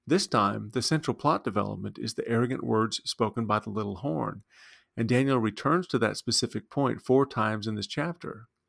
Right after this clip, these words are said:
In verse eight, he says, "In this horn were eyes like the eyes of a man, and a mouth speaking great things." In verse eleven,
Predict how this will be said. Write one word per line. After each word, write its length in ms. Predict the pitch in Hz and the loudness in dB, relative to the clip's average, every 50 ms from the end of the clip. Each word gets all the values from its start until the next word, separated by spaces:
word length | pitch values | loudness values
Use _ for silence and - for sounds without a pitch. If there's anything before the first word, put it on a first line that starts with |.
| _ - - - - - _ _ _ - - | _ -20 -20 -20 -20 -20 _ _ _ -8 -2
In 180 | - 135 123 113 | 0 2 4 4
verse 280 | 120 120 113 110 - | 6 6 6 4 4
eight, 240 | 113 123 131 135 127 | 4 4 4 2 2
he 100 | 117 120 | 0 -2
says, 460 | 117 - - 113 110 107 101 - - - | 0 0 0 0 0 0 -2 -4 -6 -2
"In 220 | - 131 120 113 | 0 2 2 4
this 180 | 110 110 107 - | 2 2 0 0
horn 320 | - 117 120 123 135 139 | 2 4 4 6 6 4
were 240 | 120 113 113 - - | 4 2 0 0 2
eyes 320 | 117 120 120 127 127 117 | 2 4 4 4 2 2
like 160 | 123 120 117 - | 2 0 0 0
the 100 | - 107 | 0 0
eyes 280 | 120 123 123 120 113 | 2 2 2 2 4
of 80 | 120 117 | 4 2
a 60 | 113 | 4
man, 360 | 110 117 117 120 127 135 135 - | 4 2 0 0 0 -2 -4 -4
and 160 | - 123 117 117 | -4 -2 0 0
a 20 | |
mouth 300 | 113 117 120 120 123 - | 2 2 2 2 0 -2
speaking 400 | - - - 135 127 - 127 123 | -6 -4 -4 -4 -2 -2 -2 0
great 240 | 117 131 127 - - | 2 2 2 2 0
things." 500 | - 147 139 117 104 95 90 101 - - - _ - - - - - - - - - _ _ _ _ - | -4 -4 -4 -4 -4 -6 -8 -12 -12 -14 -16 _ -20 -20 -20 -20 -20 -20 -20 -20 -20 _ _ _ _ 0
In 100 | 123 117 | 2 4
verse 220 | 110 123 117 - | 6 4 4 4
eleven, 640 | 135 127 123 139 156 147 117 110 107 104 98 104 95 | 4 4 6 6 6 4 4 0 -2 -4 -6 -10 -12